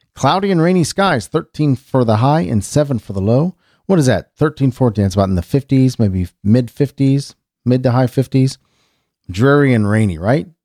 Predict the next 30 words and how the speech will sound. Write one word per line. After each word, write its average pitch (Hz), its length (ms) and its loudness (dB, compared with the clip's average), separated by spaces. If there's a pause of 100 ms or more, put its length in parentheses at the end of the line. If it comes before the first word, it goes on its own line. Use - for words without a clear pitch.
About 220 140 -2
the 147 100 -4
same 185 220 0
for 120 120 -6
Sunday. 135 500 -2 (420)
Earlier 170 420 2
in 117 80 0
the 107 80 -2
day, 113 160 2
you 123 100 0
got 107 200 -2
some 101 160 -4
rain, 131 220 2
fourteen 127 680 0 (300)
degrees 110 340 2
for - 120 -8
the 92 100 0
high 123 380 0
and 87 200 -2
seven 117 400 0
for - 160 -6
the 90 120 0
low, 107 260 -2
again 104 240 0
in 82 100 -4
Celsius. 135 540 -2 (540)
Looks 127 160 -2
like 131 140 -2
it 95 80 -4
might, 139 260 0